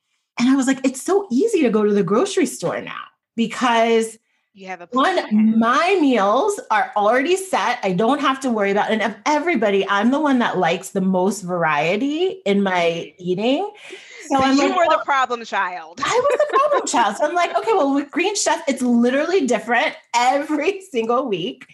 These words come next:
Speaker 2: Yeah.
Speaker 1: And I just know, like, these are the snacks my kids always eat. These are the vegetables everybody likes in some combination. And it's just done. And so I think, like, to make it easy for yourself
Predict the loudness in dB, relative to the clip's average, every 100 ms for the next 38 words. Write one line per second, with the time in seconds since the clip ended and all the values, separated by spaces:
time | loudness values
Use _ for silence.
0 | -16 -12 -12 -14 -8 -2 2 2 2 2
1 | 0 0 -4 -6 _ _ -2 0 0 2
2 | 2 4 2 0 0 0 0 0 0 0
3 | -2 0 -2 0 -2 0 -2 -2 0 0
4 | 0 -2 -2 0 -2 -6 -4 0 2 2
5 | 2 2 0 -2 -2 2 2 2 0 0
6 | 0 2 2 2 2 2 0 -2 -4 -2
7 | -2 2 2 2 2 0 -4 -4 0 0
8 | 0 -2 -8 _ _ _ -2 0 2 0
9 | 0 -2 -2 -2 0 -2 -8 -4 0 2
10 | 0 -4 -6 -2 -2 2 2 2 0 0
11 | -2 -4 -4 -2 0 -2 -6 -8 0 4
12 | 4 4 2 -2 -2 0 0 0 0 0
13 | -2 -4 -2 0 2 2 0 -4